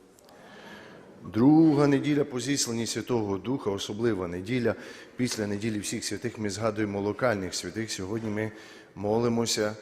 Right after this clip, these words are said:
до святих і згадуємо святих народу. Кожен народ має своїх святих, а український народ має багато святих. Якщо ще всі не потрапили до календаря, то це не означає, що їх бракує.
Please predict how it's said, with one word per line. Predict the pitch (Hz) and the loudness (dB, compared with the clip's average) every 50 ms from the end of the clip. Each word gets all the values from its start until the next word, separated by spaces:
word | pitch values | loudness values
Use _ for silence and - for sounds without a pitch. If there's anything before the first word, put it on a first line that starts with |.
| - - - - - - - - - - | -16 -20 -20 -20 -20 -20 -20 -20 -18 -8
до | 90 98 107 110 110 107 | 0 4 4 4 4 4
святих | - - 98 95 92 87 - - 113 120 - 113 | 2 0 0 0 0 0 0 -2 -4 -2 -2 -4
і | 101 | -6
згадуємо | 92 104 104 107 107 104 107 104 98 95 92 90 | -4 -2 0 0 2 2 0 0 -2 -2 -4 -4
святих | - - 95 90 87 - 117 117 113 110 - - - - - - - 92 | -4 -4 -4 -4 -4 -4 -2 -2 -2 -4 -6 -10 -12 -12 -14 -14 -12 -6
народу. | 95 98 101 101 104 95 87 80 76 73 67 - - - - | -2 0 2 2 4 2 2 0 -4 -8 -12 -14 -16 -18 -10
Кожен | - 104 110 107 98 98 95 87 | -4 -2 0 0 0 -2 -4 -4
народ | 87 90 90 104 101 - | -4 -4 -4 -4 -6 -6
має | 95 95 92 90 | -6 -4 -4 -4
своїх | - - - 90 87 85 80 | -6 -6 -6 -6 -6 -6 -6
святих, | - - 87 87 80 - 123 135 143 139 - - - - - - - - - _ - | -6 -6 -6 -8 -6 -6 -6 -6 -6 -8 -10 -16 -18 -18 -20 -20 -20 -20 -18 _ -6
а | 98 104 104 120 | -2 0 0 0
український | 131 - - 104 - 104 92 98 104 104 101 - - 98 | -2 -2 -6 -8 -6 -4 -2 0 0 0 -2 -2 -2 -2
народ | 95 95 92 101 104 104 95 - - | -2 0 0 -2 -2 -4 -4 -6 -6
має | 98 98 98 101 98 92 | -4 -2 0 0 0 -2
багато | 85 90 95 92 101 113 110 98 - - 76 | -2 -2 -4 -2 0 0 0 0 -2 -6 -8
святих. | - - - 73 71 69 - - 76 71 - - - - - - - - - - - - - _ _ _ _ _ - | -8 -8 -6 -8 -10 -10 -10 -10 -12 -12 -12 -16 -20 -20 -20 -20 -20 -20 -20 -20 -20 -20 -20 _ _ _ _ _ -8
Якщо | 104 101 92 - - 120 113 110 - - | -8 -6 -4 -2 0 0 0 0 -2 -4
ще | - - - 113 | -2 0 0 0
всі | 104 - - 131 | 0 0 0 0
не | 117 110 101 | 0 0 0
потрапили | - 101 95 - 107 107 104 104 95 95 95 | -2 -4 -4 -2 -2 -2 -2 -2 -2 -2 0
до | 92 95 92 | -2 -2 -2
календаря, | - 98 92 92 92 92 85 90 92 92 95 98 113 147 151 - - - | 0 0 0 0 0 0 0 0 2 2 2 2 0 -2 -4 -8 -10 -6
то | - 107 101 | -4 -2 -2
це | 98 - - 107 | -2 -2 0 0
не | 101 98 | 0 0
означає, | 95 95 87 92 95 90 - - 107 107 113 107 | 0 -2 -2 -2 -4 -4 -2 -2 -2 -2 -2 -2
що | - - 101 | -4 -6 -6
їх | 101 101 101 95 90 | -6 -6 -6 -8 -6
бракує. | 80 95 95 98 - - 85 82 80 76 71 71 65 | -4 -2 -2 -2 -4 -6 -10 -10 -10 -10 -10 -12 -14